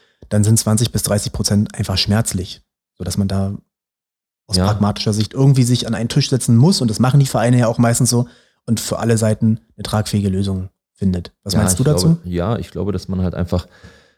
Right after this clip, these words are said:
Speaker 2: als, äh, Spieler schon viel auch von den Vereinen profitiert. Spieler,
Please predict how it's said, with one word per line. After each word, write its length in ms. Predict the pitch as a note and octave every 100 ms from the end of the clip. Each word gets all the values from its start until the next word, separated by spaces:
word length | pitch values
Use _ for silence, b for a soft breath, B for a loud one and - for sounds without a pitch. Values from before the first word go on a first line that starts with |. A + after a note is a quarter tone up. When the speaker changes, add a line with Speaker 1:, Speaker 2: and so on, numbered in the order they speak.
| b _
Speaker 2:
als, 340 | F#2+ F2+ - -
äh, 180 | D#2 -
Spieler 500 | - - A2 G#2 G2
schon 340 | - G#2 G#2+
viel 260 | - A#2 G#2
auch 100 | F2+
von 140 | -
den 100 | G2
Vereinen 300 | - F2+ G2
profitiert. 640 | - F#2+ F#2 - C#2+ - - _ _
Spieler, 680 | - - G2+ G#2 G2 E2 -